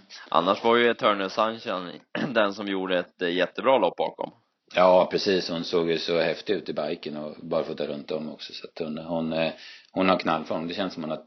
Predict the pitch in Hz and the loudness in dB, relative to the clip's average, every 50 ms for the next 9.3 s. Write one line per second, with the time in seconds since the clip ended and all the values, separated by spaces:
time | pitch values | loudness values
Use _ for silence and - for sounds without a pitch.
0 | _ _ _ - - 80 76 76 85 87 - 76 71 - - - 71 71 69 67 | _ _ _ -8 -4 -4 -2 -2 -4 -6 -8 -10 -10 -10 -12 -10 -10 -10 -10 -10
1 | 69 - - 87 87 82 - - - _ - - - 80 78 78 85 90 90 90 | -12 -10 -8 -8 -8 -8 -10 -16 -20 _ -14 -8 -6 -6 -6 -6 -6 -8 -12 -16
2 | - - _ _ _ _ _ _ _ _ _ - - - - - - - - - | -18 -20 _ _ _ _ _ _ _ _ _ -20 -20 -20 -20 -20 -20 -20 -14 -2
3 | - 87 85 90 90 92 87 90 87 87 87 87 90 90 87 95 104 98 95 92 | 4 6 8 8 10 10 10 10 8 8 8 6 4 2 2 2 2 2 0 -4
4 | - - 92 92 87 90 90 90 85 78 - - 95 92 90 - - - 80 85 | -6 -6 -4 -4 -4 -6 -6 -6 -6 -8 -10 -10 -8 -8 -8 -10 -10 -14 -12 -10
5 | 82 82 101 101 90 107 107 101 104 107 - - 101 - - 107 104 95 90 101 | -10 -8 -8 -8 -4 -4 -4 -2 -2 -4 -4 -6 -12 -10 -8 -8 -8 -4 -2 -2
6 | 98 98 101 - - 131 123 113 101 90 80 - - 85 - - 82 80 82 82 | -2 -2 -4 -6 -6 -4 -2 -2 -2 -2 -4 -6 -10 -16 -16 -14 -14 -10 -10 -10
7 | 80 80 78 _ - 78 78 80 78 - 85 80 78 76 73 - 80 73 71 82 | -10 -10 -12 _ -18 -18 -16 -16 -14 -10 -10 -10 -10 -12 -14 -12 -12 -12 -12 -14
8 | 82 80 82 85 85 80 85 87 87 82 78 - - 78 80 76 73 76 76 80 | -12 -10 -8 -8 -6 -6 -6 -6 -6 -8 -10 -10 -6 -4 -4 -4 -4 -6 -8 -10
9 | 78 78 78 76 78 | -8 -8 -10 -10 -12